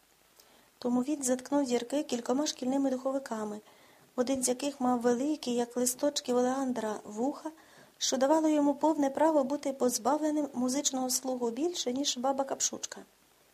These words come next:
«Вуханчик», так його в думках охрестив монарх, весь час губив темп і викрикував: «Почекайте, почекайте, я зараз дожену».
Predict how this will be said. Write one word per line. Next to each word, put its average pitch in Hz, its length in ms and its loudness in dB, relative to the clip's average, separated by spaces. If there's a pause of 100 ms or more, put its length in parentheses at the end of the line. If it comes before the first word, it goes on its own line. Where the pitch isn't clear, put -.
(720)
«Вуханчик», 285 760 0 (180)
так 247 280 2
його 247 180 2
в 233 60 -2
думках 240 420 -2
охрестив 247 420 -2
монарх, 247 460 -2 (1000)
весь 294 380 4
час 339 420 6
губив 247 380 2
темп 339 440 0 (100)
і 285 140 0
викрикував: 262 680 -2 (540)
«Почекайте, 359 540 4
почекайте, 339 640 0
я 262 140 6
зараз 311 280 2
дожену». 285 480 0